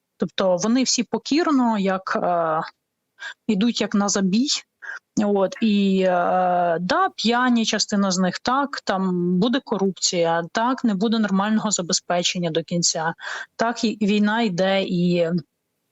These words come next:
воювати буде важко. Але ми забира-, забуваємо про один простий момент, що на великих числах, е, воно раніше чи пізніше, воно все одно дає ефект. Тому що, е, так чи інакше, я ж кажу,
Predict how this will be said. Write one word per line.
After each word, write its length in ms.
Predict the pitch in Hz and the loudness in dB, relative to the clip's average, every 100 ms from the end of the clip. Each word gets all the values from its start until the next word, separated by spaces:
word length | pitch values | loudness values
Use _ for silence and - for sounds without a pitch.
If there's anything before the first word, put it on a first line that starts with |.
| _ - 190 | _ -6 -2
воювати 460 | 190 190 208 208 | 0 2 0 -2
буде 220 | 180 185 | -2 -4
важко. 380 | 170 - - - | -2 -2 -2 -2
Але 100 | 180 | 0
ми 100 | 226 | 2
забира-, 400 | 240 208 226 220 | 0 -2 -2 -2
забуваємо 360 | 208 196 226 208 | -2 0 -2 -2
про 120 | 185 | -2
один 180 | 180 208 | 0 0
простий 320 | 196 - 190 | -2 -2 0
момент, 480 | 175 165 156 156 - _ - - - | 0 0 -2 -4 -14 _ -10 -10 -4
що 140 | 196 | -2
на 80 | 190 | 0
великих 360 | 220 233 196 | 0 0 -4
числах, 680 | - 294 294 277 254 - - _ _ _ _ 190 | -2 -2 0 -2 -2 -6 -10 _ _ _ _ -2
е, 200 | 185 175 | 0 0
воно 320 | 202 226 214 | 0 0 0
раніше 440 | 202 202 208 247 208 | -2 0 2 0 -2
чи 140 | 208 - | -6 -2
пізніше, 340 | 185 247 - | 0 2 0
воно 140 | 180 170 | -2 -2
все 180 | - | 0
одно 200 | 180 202 | 0 0
дає 300 | 185 180 170 | 0 0 0
ефект. 420 | 170 160 151 - - - - _ - | -2 -2 -2 -2 -6 -6 -14 _ -2
Тому 120 | 185 | 0
що, 320 | - 175 175 - - - - - | 2 0 0 2 0 -2 -4 -2
е, 480 | 226 196 185 180 170 - | 0 2 2 2 0 0
так 160 | 214 214 | -4 -2
чи 160 | - | -2
інакше, 380 | 185 220 - 202 | 0 0 0 0
я 80 | 175 | 0
ж 80 | - | -2
кажу, 320 | 170 165 | -4 -4